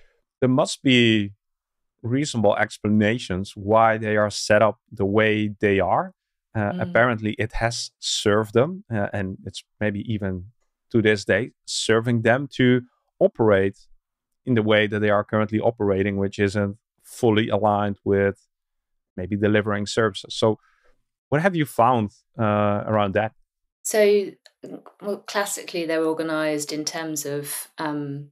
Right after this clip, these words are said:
Speaker 2: economies of scale. So they group together to specialize. So you can carve off the people that know about running a contact center. You can carve off the people that know about processing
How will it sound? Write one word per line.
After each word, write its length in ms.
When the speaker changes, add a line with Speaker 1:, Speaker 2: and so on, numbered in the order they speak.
Speaker 2:
economies 480
of 80
scale. 500
So 420
they 120
group 280
together 400
to 320
specialize. 800
So 460
you 140
can 240
carve 300
off 120
the 80
people 380
that 220
know 180
about 240
running 240
a 40
contact 520
center. 500
You 100
can 160
carve 300
off 140
the 80
people 340
that 160
know 180
about 320
processing 840